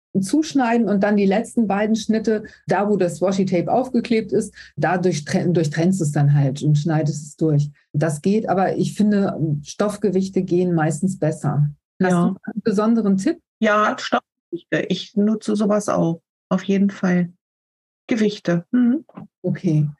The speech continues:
Speaker 2: Äh, beim Zuschneiden oder Markieren, ja, du kannst auf beschichteten Stoffen so wunderbar mit dem Kugelschreiber markieren, ne? Das ist ja auch sehr, sehr gut möglich, ne? Das drückt sich nicht durch in,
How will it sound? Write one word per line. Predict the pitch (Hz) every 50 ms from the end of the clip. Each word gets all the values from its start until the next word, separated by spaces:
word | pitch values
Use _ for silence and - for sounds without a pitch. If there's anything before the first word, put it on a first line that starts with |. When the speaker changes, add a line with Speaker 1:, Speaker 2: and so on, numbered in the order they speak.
| _ _ -
Speaker 2:
Äh, | 185
beim | 190 175 175 175 170 165 - - 156 208 208 208 214 220 226 -
Zuschneiden | - - 277 302 - - - 262 247 240 240 240 240 214
oder | 175 196 208 202
Markieren, | 202 202 202 202 202 - - 254 254 247 240 240 240 233 233 240 254 - _ _ _ _ -
ja, | 190 175 170 185 190 185
du | 156 175 170
kannst | 170 - 190 196 208 220 214 - - - - - -
auf | - 196 185 -
beschichteten | 190 175 - - 214 - - - - - -
Stoffen | 196 - - 208 196 190 - 202 196 196 190
so | 196 190 175 165
wunderbar | 180 214 226 247 240 233 220 202 190 196 196
mit | 202 202 202 208
dem | 208 208 196
Kugelschreiber | - - 240 208 226 214 - - - - 131 120 135 135 139 139
markieren, | 139 139 139 135 - - - 156 139 131 131 131 131 131 127
ne? | 143 151 185 208 208 -
Das | - 170 170 -
ist | - 151 - -
ja | 185 -
auch | - - 175 160 156 - - -
sehr, | - 151 175 180 180 175
sehr | 147 151 156 156 156 151
gut | 151 160 160 -
möglich, | 160 160 165 160 160 - 165 - - - -
ne? | 156 165 185 196
Das | 185 175 170 - -
drückt | - 175 190 190 - -
sich | 190 180 -
nicht | - 175 170 - - -
durch | 196 208 214 254 254 -
in, | - 180 180 170 -